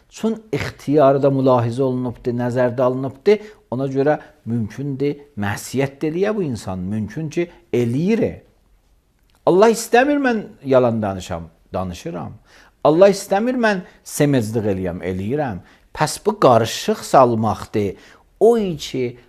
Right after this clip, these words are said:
Allah istəsə o hökmən olar, o təkvin aləmindədir, yaranış aləmindədir. Allah bir şey istəsə yaratsın, hökmən yaranar. İstəsə yaratmasın,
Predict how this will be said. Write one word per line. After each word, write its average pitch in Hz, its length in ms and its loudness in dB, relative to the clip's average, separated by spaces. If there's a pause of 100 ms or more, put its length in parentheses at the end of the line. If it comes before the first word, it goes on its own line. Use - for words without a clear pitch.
(160)
Allah 120 400 0
istəsə - 720 -4 (220)
o 123 160 2 (120)
hökmən 113 640 0
olar, 139 500 -2 (340)
o 170 80 0 (100)
təkvin 202 640 -2
aləmindədir, 90 1000 -2 (340)
yaranış 123 580 2
aləmindədir. 98 720 2
Allah 135 360 0
bir 127 60 -8
şey 120 220 -4
istəsə 117 380 -8
yaratsın, 120 540 -6 (200)
hökmən 110 400 -8
yaranar. 78 400 -8 (300)
İstəsə 135 400 -6
yaratmasın, 165 640 -2